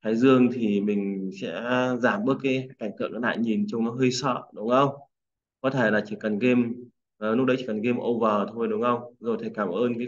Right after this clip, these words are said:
phần nhận xét cũng như là đóng góp của con rất là nhiều. Ờ, thế bây giờ, ờ, bây giờ trước khi thầy nhận xét cho Quang Anh thì thầy muốn hỏi Quang Anh một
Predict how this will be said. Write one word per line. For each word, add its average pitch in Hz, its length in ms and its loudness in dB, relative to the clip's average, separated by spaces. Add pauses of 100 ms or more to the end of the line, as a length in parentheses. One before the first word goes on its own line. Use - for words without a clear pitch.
phần 107 340 -2 (480)
nhận 98 220 -4
xét 147 240 -2 (240)
cũng 85 120 -20
như 117 220 -10
là 110 160 -8
đóng 107 180 -2
góp 143 280 0
của 90 440 -10 (320)
con 117 120 0
rất 131 80 2
là 139 120 0
nhiều. 117 440 2 (1300)
Ờ, 123 460 6
thế 143 80 4
bây 139 180 4
giờ, 117 440 8 (840)
ờ, 110 200 -8
bây 127 120 4
giờ 117 380 6
trước 160 80 0 (100)
khi 143 160 0
thầy 127 100 -4
nhận 98 180 -4
xét 156 220 -4 (160)
cho 127 420 4
Quang 123 160 0
Anh 127 360 2
thì 113 160 -6
thầy 110 160 2
muốn 107 280 -2
hỏi 117 160 -4
Quang 110 120 -8
Anh 117 200 -2
một 101 60 -2